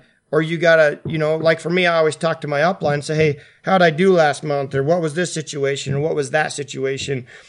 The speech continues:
So I can compete against myself. I do my,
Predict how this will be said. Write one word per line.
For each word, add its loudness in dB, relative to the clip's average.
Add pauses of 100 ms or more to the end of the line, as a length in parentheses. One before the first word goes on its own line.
(160)
So -2
I 4
can -6
compete -4
against -4
myself. 0 (320)
I 2
do 2
my, 2